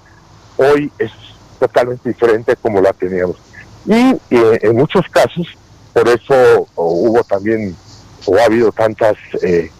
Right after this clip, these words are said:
quiebres de restaurantes, porque no, en nuestro A D N no estaba, eh, el tema de la comida para llevar.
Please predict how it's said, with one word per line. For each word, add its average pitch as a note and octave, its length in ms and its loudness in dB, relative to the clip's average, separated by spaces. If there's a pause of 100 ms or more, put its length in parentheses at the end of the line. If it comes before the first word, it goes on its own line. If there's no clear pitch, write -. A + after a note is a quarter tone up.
(260)
quiebres C#3+ 360 0
de G2+ 100 -2
restaurantes, A2 680 -4 (580)
porque B2 240 -4
no, C#3 320 2
en A#2+ 80 -4
nuestro A#2 320 0
A B2+ 180 4
D B2+ 180 0
N B2 220 -4
no A2+ 180 0
estaba, A2 600 0 (1040)
eh, G2 520 2
el G#2+ 120 -6
tema A2+ 240 0
de G#2+ 80 4
la G2+ 80 -2
comida G#2+ 260 -2
para F#2 180 -8
llevar. G#2 300 -4